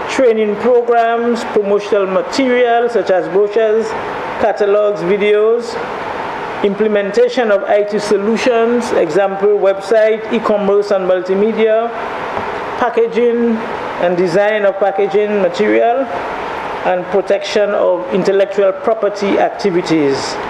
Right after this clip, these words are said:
brand registration and patents. Um, the businesses will not u-, uh, will not be able to use the funding for the following. Um,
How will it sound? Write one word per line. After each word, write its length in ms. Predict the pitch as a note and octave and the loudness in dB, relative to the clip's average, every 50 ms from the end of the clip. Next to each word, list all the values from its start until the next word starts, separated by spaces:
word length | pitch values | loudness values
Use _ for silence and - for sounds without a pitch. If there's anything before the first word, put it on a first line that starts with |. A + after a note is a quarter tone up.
| - - - - - - | -8 -8 -8 -6 -4 0
brand 260 | - F3+ G3+ G#3+ G#3 G3+ | 0 2 2 2 2 0
registration 920 | G3+ F#3+ F3 F#3+ F#3+ - - - F#3 E3 D#3 - - E3+ D#3+ D#3 D#3 D#3 D#3+ - - | 0 0 0 -2 -4 -2 0 0 0 0 0 0 0 0 0 0 0 -2 -2 -2 -2
and 140 | D#3 D3+ C#3 - | -2 -2 -2 0
patents. 500 | - E3 D#3+ - C3 B2+ - - - - - - - - - - - - - - - - - - - - - - - - - - - - - - - - - - - - - - | -2 -2 0 0 -2 -2 -2 -2 -4 -2 -2 -2 -2 -2 -2 -2 0 0 0 0 -2 -6 -8 -8 -8 -8 -8 -8 -8 -8 -8 -8 -8 -8 -8 -8 -8 -8 -8 -8 -8 -8 -6 -4
Um, 380 | - D3+ D3+ D3 C#3+ D3 D3 F3+ | -2 -2 -2 -2 -2 -4 -2 -2
the 80 | F#3 | -2
businesses 600 | F3 E3+ A#3 A3+ A3 C4 A#3+ - C4 C4 A#3+ G#3+ | 0 0 0 0 0 0 0 0 0 0 2 2
will 140 | G#3+ A3+ A3 | 2 2 2
not 400 | G#3+ G#3+ A#3 B3+ B3+ - - - | 2 0 0 0 -2 -2 -2 -2
u-, 260 | G3 G3+ A3 B3 C4 | 0 2 2 2 2
uh, 160 | - G#3 G3+ G3+ | 2 2 2 2
will 200 | G3+ G#3 G#3+ G#3+ | 2 2 2 2
not 200 | A3+ A#3+ A#3 G#3+ | 2 0 0 2
be 80 | A#3+ A#3+ | 2 2
able 200 | A3+ A3 A3 A3 | 4 2 0 0
to 160 | A3 A3 A3 | 0 0 0
use 240 | G#3+ G#3+ G#3+ G3 F3+ | 2 2 2 2 0
the 100 | G3 F#3 | 0 -2
funding 560 | - - G#3+ G3+ G#3 G#3 G#3 G#3+ A3 A3+ G#3 | 0 -2 -2 0 0 0 2 2 2 0 0
for 140 | G#3+ G#3 F#3 | 0 0 0
the 120 | F3+ E3 | 0 -2
following. 500 | - - G#3 G3 F3+ F3+ E3+ D#3 C#3+ C3 B2+ - - - - - - - - - - - - - - - - - - - - | 0 0 0 2 2 2 0 0 0 -2 -4 -6 -6 -8 -8 -8 -8 -8 -8 -8 -8 -8 -10 -8 -8 -8 -8 -8 -6 -4 -2
Um, 240 | F3 E3 D#3+ D3+ - | -2 -2 -2 -4 -4